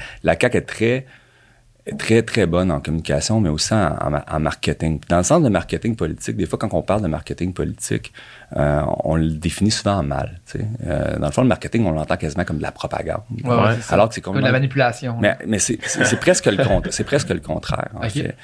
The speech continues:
Speaker 1: Parce que dans le fond, le marketing, le mot marketing provient de, de, de quelque chose qui s'est passé dans le monde commercial qui s'appelait le Marketing Revolution, où est-ce que l'idée, c'était de dire, Regardez, moi, j'ai mes cornflakes,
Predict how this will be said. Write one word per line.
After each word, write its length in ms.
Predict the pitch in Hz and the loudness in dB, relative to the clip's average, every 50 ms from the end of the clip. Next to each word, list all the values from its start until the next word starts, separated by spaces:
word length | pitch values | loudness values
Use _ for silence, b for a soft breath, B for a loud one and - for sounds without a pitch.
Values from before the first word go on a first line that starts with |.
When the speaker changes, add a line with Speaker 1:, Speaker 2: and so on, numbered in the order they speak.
| B B - | B B -10
Speaker 1:
Parce 120 | - - | -8 -2
que 80 | - 98 | 2 4
dans 80 | 95 98 | 4 4
le 40 | 98 | 4
fond, 260 | - - 82 85 85 B B B B B B B B - - | 4 4 4 2 2 B B B B B B B B -10 -2
le 160 | - 87 90 95 | 2 4 6 6
marketing, 520 | 104 120 - - - - - 123 123 127 | 6 4 4 2 0 0 2 2 2 4
le 100 | 98 80 | 4 4
mot 120 | 92 120 147 | 4 4 4
marketing 680 | 135 107 - - - - - - - - 123 131 120 - - 104 - | 4 2 0 -2 -4 -4 -4 -2 -2 -2 -2 0 -2 -4 -6 -8 -12
provient 600 | - - - 80 80 90 98 110 120 127 123 110 - | -4 0 0 2 4 4 4 4 4 4 4 2 0
de, 320 | - - - - 73 82 80 | -2 -4 -4 -4 -2 -2 -4
de, 120 | 82 - 87 - - | -4 -6 -6 -6 -6
de 80 | 78 80 | -6 -4
quelque 100 | - - | -2 -2
chose 140 | - - 110 | 0 0 -2
qui 80 | - - | -4 -6
s'est 60 | - | -2
passé 220 | - 80 - - | -2 -2 0 0
dans 80 | 104 90 | 0 2
le 40 | 85 | 2
monde 140 | 87 95 95 | 2 2 2
commercial 560 | - 87 82 76 76 - - 85 80 87 85 | 2 2 2 0 0 -2 0 0 0 0 0
qui 60 | - | -4
s'appelait 240 | - - - 98 90 | -6 -6 -2 -2 0
le 60 | 85 78 | 2 2
Marketing 500 | 80 85 90 - 80 - - 85 85 78 | 2 2 2 0 -2 -4 -2 0 0 0
Revolution, 560 | 80 80 80 82 80 87 - - - - - 120 B B B B B B B B - | -2 -2 -4 -4 -4 -4 -4 -4 -4 -4 -4 -6 B B B B B B B B -2
où 80 | - 90 | 0 0
est-ce 80 | 87 - | 2 2
que 80 | 85 | 2
l'idée, 260 | 85 82 80 80 113 135 | 2 2 2 2 2 2
c'était 160 | - - - | 2 0 0
de 100 | 78 80 | 0 0
dire, 160 | 78 92 98 | 0 0 0
Regardez, 240 | 95 85 92 95 110 107 | 0 2 2 2 2 2
moi, 100 | 104 104 | 2 2
j'ai 100 | 95 95 | 2 0
mes 80 | 92 | 0
cornflakes, 720 | - - 80 78 73 - - - - - 117 - - - | 0 0 -2 -2 -2 -2 -2 -2 -2 -2 -2 -4 -6 -8